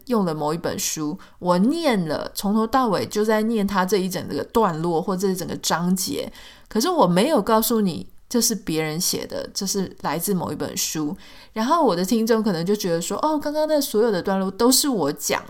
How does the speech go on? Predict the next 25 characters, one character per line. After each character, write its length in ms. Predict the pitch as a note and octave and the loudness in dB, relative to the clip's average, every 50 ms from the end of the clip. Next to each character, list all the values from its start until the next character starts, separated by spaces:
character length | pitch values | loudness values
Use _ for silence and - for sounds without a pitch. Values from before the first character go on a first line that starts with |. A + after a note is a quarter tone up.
| - | -12
的。” 240 | - - - - - - - - - - - - - - | -8 -8 -8 -8 -10 -14 -20 -20 -20 -20 -20 -20 -20 -8
换 140 | - - F#4 | -2 -2 -2
句 100 | E4+ F4 | 0 2
话 180 | F4 F4 E4+ D#4 | 2 4 4 4
说， 180 | D4 D4+ D4+ | 4 2 0
前 300 | D4 D4 - - F3 F#3 | 2 0 0 0 0 0
面 260 | G#3+ B3+ C4 A#3 - - | 0 -2 -2 -2 -4 -6
隐 160 | E3+ D3+ D3 | -6 -6 -6
藏 300 | D#3 - F#3 C#3+ D3 D#3 | -6 -6 -4 -4 -4 -2
在 220 | E3+ G3+ F3+ E3+ F3 | -2 0 0 0 0
先， 420 | - - G3+ D#3 D3+ D3 D3 G3 - - - - - - | -2 -2 -2 -2 -4 -4 -6 -8 -10 -14 -18 -20 -20 -20
后 260 | - - E4+ F4 E4+ | -8 -2 0 0 0
面 240 | D#4 E4 D#4+ D4+ A#3 | 0 0 -2 -2 -2
你 100 | F3+ D#3 | -2 -2
又 180 | E3 G3+ G#3+ G#3 | 0 0 0 0
得 260 | G#3 - E3+ D3 D#3 | 0 0 0 0 0
到 300 | - A3 G#3 F#3+ E3+ E3 | 0 0 2 2 2 0
了 340 | D#3 C#3+ G2 E2 - - - - - - - | 0 -2 -4 -6 -8 -12 -16 -20 -20 -16 -8
流 260 | F#3+ F#3 F3+ F3 F#3 | -4 -2 0 0 0
量 180 | G#3+ A#3 A3 G3 | 0 0 0 0
给 160 | F3+ F3 F3 | 0 0 -2
你 80 | F3 D#3 | -2 -2
的 140 | D3+ D3 | -2 -4
利 180 | D#3 F#3 G3 E3+ | -2 -2 -4 -4
益， 320 | - - F3+ F3 D#3 - | -6 -6 -8 -8 -8 -10